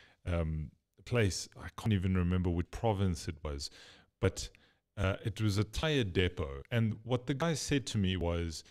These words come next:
"I, I noticed a lot of very big trucks coming in, and the, the, the signage on it was a bit confusing." So what happens is these are Zimbabwean trucks that come across the border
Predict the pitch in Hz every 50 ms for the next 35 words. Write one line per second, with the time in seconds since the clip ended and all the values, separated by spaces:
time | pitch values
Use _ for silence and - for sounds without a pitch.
0 | - - _ _ _ _ - 123 135 - 131 123 120 110 110 123 135 - - 147
1 | - - 98 95 98 104 107 107 90 73 69 69 - 104 101 98 95 92 76 73
2 | - 98 92 92 92 85 - - - - 101 92 - - - - 95 85 82 78
3 | 73 71 67 62 58 55 - _ _ _ _ _ _ _ _ _ _ - 117 110
4 | 107 104 104 104 101 - - _ _ _ _ _ _ - 95 90 113 113 110 110
5 | 110 110 123 - - - 107 101 104 101 90 - - _ - 110 98 - - 147
6 | 147 147 139 123 107 95 80 73 80 87 82 78 76 - - - 95 85 95 92
7 | 82 95 78 - - - 98 98 95 - - - 151 147 123 98 80 71 - -
8 | - _ _ _ _ - - - - - 117 104 95 98 117 156 175 - - 107
9 | 107 113 - - 104 92 85 82 78 - - - 107 101 92 85 87 120 143 147
10 | 175 170 151 131 120 117 107 95 87 95 95 92 90 98 95 87 87 85 80 -
11 | - 85 76 - - - - - - - - - _ _ _ _ - 90 87 -
12 | - - - 120 107 92 - - - - 139 131 123 - - - - 120 95 85
13 | 90 85 78 73 73